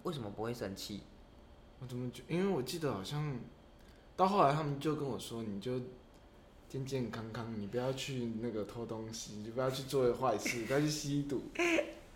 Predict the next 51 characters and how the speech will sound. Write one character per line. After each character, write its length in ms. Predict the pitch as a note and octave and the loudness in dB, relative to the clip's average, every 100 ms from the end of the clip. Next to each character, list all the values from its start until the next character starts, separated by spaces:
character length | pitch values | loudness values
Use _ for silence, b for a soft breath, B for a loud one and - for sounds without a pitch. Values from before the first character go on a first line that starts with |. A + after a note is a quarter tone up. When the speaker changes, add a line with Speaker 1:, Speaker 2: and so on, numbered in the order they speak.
| B B B | B B B
Speaker 2:
不 80 | A#2+ | 0
要， 80 | |
Speaker 1:
嗯。 160 | C3+ D3+ | 2 4
Speaker 2:
不 60 | B2+ | 2
要 100 | C3 | 0
做 180 | C3+ C3 | 0 -4
这 120 | B2+ | -4
些 220 | A#2+ A2+ | -4 -6
就 80 | G#2+ | -6
好 60 | G#2 | -8
了。” 340 | G#2 - - - D3 - - - - - | -12 -16 -18 -18 -16 -18 -20 -20 -20 -14
Speaker 1:
啊， 100 | C3 | -12
好 80 | B2 | -10
幸 220 | A2+ B2+ | -8 -6
福 260 | C3 A2+ G2 | -6 -4 0
哦， 360 | F#2 F2 - - - - | 2 0 -2 -10 -14 -10
真 140 | F3 | -4
的 80 | E3 | 0
很 120 | C#3+ | 0
幸 300 | A#2 D#3 E3 | 0 0 0
福 220 | D3+ C3 A2 | 0 0 2
欸， 200 | G#2+ G#2+ | 2 0
我 80 | |
找 180 | B2 B2+ | 4 4
不 100 | C3+ | 4
到 160 | D3 F3 | 2 2
你 80 | E3 | 0
爸 100 | B2+ | 0
爸 160 | B2+ | -2
妈 100 | C3+ | -2
妈 240 | B2 A#2 A#2+ | 0 2 4
任 180 | C3+ D3+ | 2 2
何 120 | C3 | 0
一 120 | C3 | 0
个 340 | B2+ B2 - - - | 2 0 0 -8 -8
缺 260 | - F3+ | 6 10
点 580 | E3+ - G3+ G#3 F#3 F#3 D#3 | 10 8 12 12 12 10 6
欸。 440 | F3+ G3+ F3 - - - - - - - | 6 6 4 2 -10 -18 -20 -20 -18 -4
Speaker 2:
我 80 | C3 | 0
不 80 | F#3+ | 2
知 40 | |
道 60 | G#3+ | 0
是 80 | |
不 60 | A3 | -2
是 140 | F3+ | 0
因 60 | F#3+ | 2
为 80 | A#2+ | 2
我 60 | |
是 120 | B2+ C#3 | 0 0
老 180 | F2+ | -2
二， 240 | - F#2+ | -4 -4